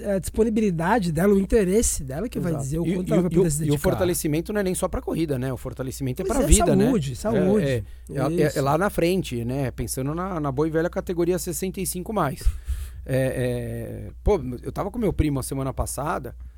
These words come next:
Speaker 2: fazer um, um adendo aqui, e ele tem cinquenta e três, ele foi um cara super ativo, cara, assim, nada de corrida, mas ele dava uns rolezinhos de bike, mas ele andava muito de kite de wind, mas isso há d-,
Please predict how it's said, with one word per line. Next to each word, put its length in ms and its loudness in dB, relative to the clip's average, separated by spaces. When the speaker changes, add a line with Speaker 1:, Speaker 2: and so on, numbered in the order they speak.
Speaker 2:
fazer 220 -6
um, 340 -6
um 60 -4
adendo 340 -4
aqui, 300 -6
e 280 -2
ele 80 -6
tem 200 -4
cinquenta 400 -2
e 40 -2
três, 280 -4
ele 100 -6
foi 160 -6
um 60 -4
cara 220 0
super 360 -2
ativo, 560 -6
cara, 260 0
assim, 360 -6
nada 360 2
de 100 -8
corrida, 540 0
mas 140 -4
ele 80 -4
dava 180 0
uns 120 0
rolezinhos 440 -2
de 80 -6
bike, 360 0
mas 160 -4
ele 180 -4
andava 460 -2
muito 320 -4
de 100 -10
kite 380 -2
de 100 -6
wind, 360 -4
mas 180 -8
isso 440 -4
há 300 0
d-, 220 -14